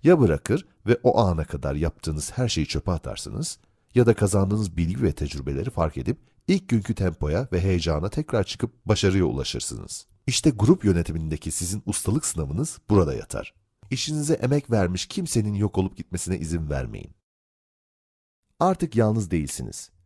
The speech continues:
Belki şimdilik küçük ama çok kısa zamanda kocaman bir grubunuz olacak. Şimdi işinizi Türkiye'nin her tarafına nasıl yayacağınızı öğrenmeye başladınız mı?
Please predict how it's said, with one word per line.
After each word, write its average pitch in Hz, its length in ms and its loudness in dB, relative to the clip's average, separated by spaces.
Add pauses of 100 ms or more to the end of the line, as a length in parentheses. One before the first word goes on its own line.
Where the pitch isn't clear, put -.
(280)
Belki 196 320 4
şimdilik 101 400 -4
küçük - 300 -6 (140)
ama 85 200 0
çok - 240 -6
kısa 131 180 -4
zamanda 87 360 0
kocaman 120 460 0
bir 101 100 2
grubunuz 82 420 -2
olacak. 65 420 -6 (420)
Şimdi 196 440 -4
işinizi 85 600 -4 (180)
Türkiye'nin 139 460 -2
her 113 300 -2
tarafına 98 380 0
nasıl 135 220 0
yayacağınızı 85 560 0
öğrenmeye 87 540 2
başladınız 85 560 -2
mı? 64 140 -12